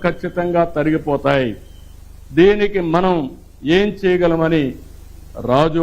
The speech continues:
అడుగుతాడు. చాలా చేయొచ్చు, వనరుల్ని జాగ్రత్తగా వాడుకోవాలి.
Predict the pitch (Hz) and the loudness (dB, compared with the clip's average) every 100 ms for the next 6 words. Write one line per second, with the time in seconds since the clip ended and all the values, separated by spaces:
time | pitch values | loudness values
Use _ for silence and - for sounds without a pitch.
0 | 151 143 139 127 117 - - - - - | 0 -2 -6 -6 -8 -12 -20 -20 -20 -20
1 | - 131 131 151 160 147 147 135 135 - | -12 -4 -2 0 0 -2 -2 -2 -2 -4
2 | 113 - - - - - - - - - | -14 -14 -20 -20 -20 -20 -20 -20 -20 -20
3 | - - 120 143 185 190 190 190 170 131 | -20 -16 -2 0 2 2 2 2 2 0
4 | 131 - - - - - - 117 131 143 | -6 -14 -20 -20 -20 -20 -20 -6 -2 -2
5 | 139 143 143 139 131 123 120 117 110 92 | -2 -6 -4 0 0 0 -2 -2 -2 -4